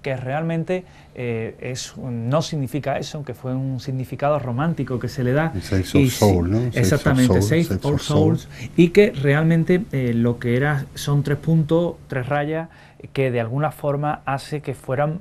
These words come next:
Speaker 1: fácilmente reconocibles para, para los radiotelegrafistas.
Speaker 2: Ujú.
Speaker 1: Curiosamente, José Antonio Arco, pues hay que decir que solamente uno estaba lo suficientemente cerca como para haber salvado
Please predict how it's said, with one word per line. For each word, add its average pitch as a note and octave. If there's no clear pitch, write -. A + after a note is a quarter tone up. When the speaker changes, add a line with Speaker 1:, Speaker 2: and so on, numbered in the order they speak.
Speaker 1:
fácilmente C#3
reconocibles B2+
para, A2+
para A#2
los A2+
radiotelegrafistas. G#2+
Speaker 2:
Ujú. F#2+
Speaker 1:
Curiosamente, A#3+
José D3+
Antonio D3
Arco, F3+
pues A2+
hay C#3
que D#3
decir D3
que C#3
solamente D3
uno F3
estaba D#3
lo D#3+
suficientemente F3
cerca E3+
como D3
para C#3
haber C#3+
salvado C#3